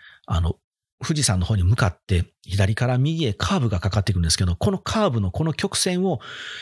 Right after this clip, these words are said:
この船がまたカーブで受けるんですよ。これね、もう音声で絶対伝わらないと思ってるんですよ。僕は大丈夫です。もうわ-、分かってる、喋ってますから。<laughs> はい。こう本当に大波が左からぐら-、ガバーンと来ますよね。ザバーンと。き-、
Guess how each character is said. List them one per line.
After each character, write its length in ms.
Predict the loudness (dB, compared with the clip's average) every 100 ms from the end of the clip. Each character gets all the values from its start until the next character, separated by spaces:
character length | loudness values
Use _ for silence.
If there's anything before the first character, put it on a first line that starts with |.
| -14 -4
こ 120 | -2
の 60 |
船 340 | -2 0 2 2
が 160 | 0
ま 120 | 0 -2
た 120 | -4
カ 360 | -2 0 0
ー 20 | 2
ブ 80 |
で 80 | 0
受 200 | 0 0
け 40 | 0
る 80 |
ん 20 | 2
で 60 |
す 100 | 0
よ。 140 | -2 -6 _ _ _ _ _ _ -20 -14 -12 -10
こ 200 | -4 0
れ 100 | 2
ね、 280 | 4 2 0 -4 -20 -20 -20 _ -4
も 140 | -2
う 120 | 0
音 160 | 0 0
声 140 | 0
で 40 | -2
絶 200 | 0 0
対 120 | -2
伝 140 | 0
わ 40 | 0
ら 60 |
な 80 | 0
い 20 |
と 80 | 0
思 80 | 0
っ 40 |
て 80 | 0
る 80 | 2
ん 40 |
で 80 | 2
す 40 | 2
よ。 60 |
僕 140 | 2 2
は 80 |
大 120 | 2 2
丈 80 | 2
夫 20 |
で 40 |
す。 160 | 0 -2
も 160 | -4 0
う 40 |
わ-、 120 | -2
分 100 | 0
か 60 | -2
っ 60 | 0
て 100 | 0
る、 60 |
喋 260 | 0 0 0
っ 20 |
て 60 | 0
ま 80 |
す 60 | 2
か 80 | 0
ら。 60 | -2 -2
<laughs> 400 | -2 -2 -2 0
は 180 | 2 2
い。 180 | -2 -8 _ -6 0 0 0 -2
こ 60 | -2
う 20 |
本 100 | -2
当 80 | 0
に 60 |
大 160 | 2 2
波 240 | 0 0
が 140 | 0 2
左 220 | 2 2
か 100 | 0
ら 80 | 0
ぐ 120 | -2
ら-、 280 | -2 -4 0
ガ 100 | 2
バ 140 | 2
ー 40 | 2
ン 20 |
と 60 | 0
来 60 | 0
ま 100 | 0
す 60 |
よ 80 | 0
ね。 60 | 2
ザ 120 | 2
バ 100 | 0
ー 60 |
ン 40 | 2
と。 200 | 0 0
き-、 120 | -6